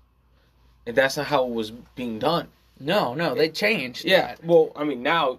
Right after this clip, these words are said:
Speaker 1: everything is online. Like,
Speaker 2: Right.
Speaker 1: you don't see the company until you show up for work.
Speaker 2: Right, right. And,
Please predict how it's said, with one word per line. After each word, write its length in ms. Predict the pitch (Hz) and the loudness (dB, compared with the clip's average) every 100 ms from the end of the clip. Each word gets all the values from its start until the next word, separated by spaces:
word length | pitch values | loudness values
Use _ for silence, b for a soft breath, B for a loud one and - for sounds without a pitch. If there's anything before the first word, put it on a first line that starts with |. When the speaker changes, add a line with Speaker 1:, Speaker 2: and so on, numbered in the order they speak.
| _ 143 | _ -4
Speaker 1:
everything 280 | 135 117 110 | -4 -4 -4
is 80 | |
online. 380 | 104 110 101 98 - _ - - | -2 0 0 -2 -8 _ -20 -4
Like, 180 | 151 131 | 4 4
Speaker 2:
Right. 60 | - | 4
Speaker 1:
you 80 | 208 | 2
don't 140 | 170 | 2
see 280 | - 170 185 | 0 0 0
the 80 | 165 | 0
company 360 | 147 135 123 | 0 -2 -4
until 160 | 120 135 | -8 -8
you 80 | 117 | -6
show 220 | - 127 | 0 0
up 100 | 110 | 0
for 120 | 113 | -4
work. 220 | 107 98 - _ - | -4 -4 -8 _ -6
Speaker 2:
Right, 400 | 143 147 123 - _ - | 0 0 0 -8 _ -4
right. 300 | 139 117 - b 156 | -2 -2 -6 b 0
And, 240 | 160 | 2